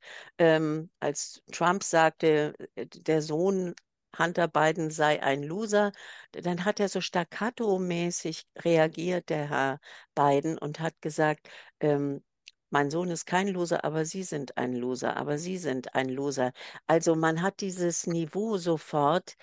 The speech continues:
äh, ich weiß nicht, hast du den Ausschnitt gesehen?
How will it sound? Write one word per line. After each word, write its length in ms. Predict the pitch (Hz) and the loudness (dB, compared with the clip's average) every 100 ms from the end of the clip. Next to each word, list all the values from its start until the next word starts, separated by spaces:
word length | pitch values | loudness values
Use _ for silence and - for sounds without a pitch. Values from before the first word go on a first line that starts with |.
| - - _ | -20 -20 _
äh, 80 | 160 | -4
ich 140 | - 185 | -2 -2
weiß 140 | 208 | -2
nicht, 120 | 170 | -2
hast 180 | 175 - | -4 -2
du 40 | 220 | 0
den 180 | 185 160 | 0 2
Ausschnitt 460 | 156 - 196 - | 2 2 -2 0
gesehen? 480 | 180 156 143 151 | -4 -2 -2 -2